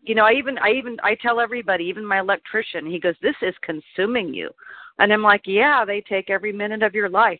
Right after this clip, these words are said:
I can't go into my backyard. They'll call me a bitch." I mean, you know, I mean, that's how bad it is. I can't, I, I can't even be in my own home as a prisoner.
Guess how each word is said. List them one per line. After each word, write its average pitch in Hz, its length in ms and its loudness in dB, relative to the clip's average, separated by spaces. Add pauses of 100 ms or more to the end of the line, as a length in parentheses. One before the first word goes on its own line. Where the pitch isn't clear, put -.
I 165 100 0 (100)
can't - 160 -8
go 170 120 0
into 170 140 -2
my 160 140 2
backyard. 196 760 2 (280)
They'll - 120 -14
call 185 180 -2
me 180 140 -4
a 151 60 -4 (120)
bitch." 240 120 4 (1160)
I 202 120 4
mean, 175 340 0
you 214 120 0
know, 208 520 2
I 214 80 2
mean, 220 160 0
that's 254 200 2
how 226 140 0
bad 220 260 0
it 202 120 -2
is. 85 260 -16 (200)
I 190 140 -2
can't, 208 360 -2
I, 175 140 2 (280)
I 180 120 4
can't 196 340 -2 (140)
even 220 300 -2
be 214 120 0
in 202 80 0
my 190 160 4
own 180 140 -2
home 214 360 0
as 185 120 -2
a 208 80 0
prisoner. 175 600 -2